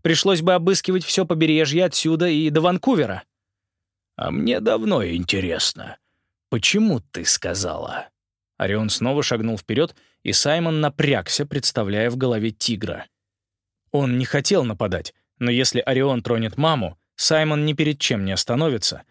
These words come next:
он разорвет его на куски. "Ты столько времени сопротивлялась. Так с чего такие перемены, Изабель?"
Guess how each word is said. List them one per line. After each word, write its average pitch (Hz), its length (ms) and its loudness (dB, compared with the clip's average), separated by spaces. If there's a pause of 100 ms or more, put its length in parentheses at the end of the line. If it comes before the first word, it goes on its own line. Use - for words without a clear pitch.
(240)
он 139 200 2
разорвет 151 760 2
его 127 200 2
на 120 100 0
куски. - 420 -4 (880)
"Ты 117 160 0
столько 160 580 2
времени 143 420 2
сопротивлялась. 127 1120 0 (340)
Так 135 180 -2
с - 100 2
чего 226 420 2
такие 196 340 0
перемены, 151 640 2
Изабель?" 80 580 -6